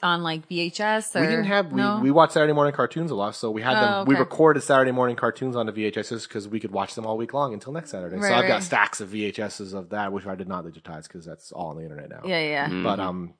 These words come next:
Speaker 2: uh,
Speaker 1: I used to like the Smurfs.
Speaker 2: Yeah. No, he, he, he had a lot of figurines and stuff that nobody's allowed to play with. They're not toys. They're collectibles, so they went on the wall.
Speaker 1: Yeah.
Speaker 2: Yeah,
Speaker 1: Wow.
Speaker 2: strange, very strange.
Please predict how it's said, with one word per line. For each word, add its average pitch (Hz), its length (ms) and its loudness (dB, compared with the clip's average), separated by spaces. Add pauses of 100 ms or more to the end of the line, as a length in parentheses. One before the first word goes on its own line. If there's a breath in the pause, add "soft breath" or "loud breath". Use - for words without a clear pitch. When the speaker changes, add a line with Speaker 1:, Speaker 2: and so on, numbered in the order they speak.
Speaker 2:
uh, 101 60 -8
Speaker 1:
I 98 440 -2
used - 120 -6
to 480 80 0 (100)
like 440 120 -10
the 330 60 -6
Smurfs. 160 420 -14 (340)
Speaker 2:
Yeah. 90 140 -10 (220)
No, 135 140 4
he, 139 220 6
he, 143 120 4
he 139 220 -2
had 147 140 4
a - 20 4
lot 143 140 6
of 143 80 -4
figurines 147 340 0
and 143 60 -2
stuff 151 180 2
that 123 100 0
nobody's 117 420 0
allowed 113 120 0
to 107 60 -16
play 123 160 -4
with. 110 100 -2
They're 107 100 -6
not 110 140 -6
toys. 113 320 -8
They're 98 240 -10 (180)
collectibles, 104 420 -10
so - 180 -16
they 95 80 -10
went 101 140 -6
on 107 60 -6
the 107 60 -4
wall. 101 300 -4 (400)
Speaker 1:
Yeah. 139 340 -6 (480)
Speaker 2:
Yeah, 190 100 -6
Speaker 1:
Wow. 190 340 8
Speaker 2:
strange, 156 100 -2
very 107 180 0
strange. 95 380 -8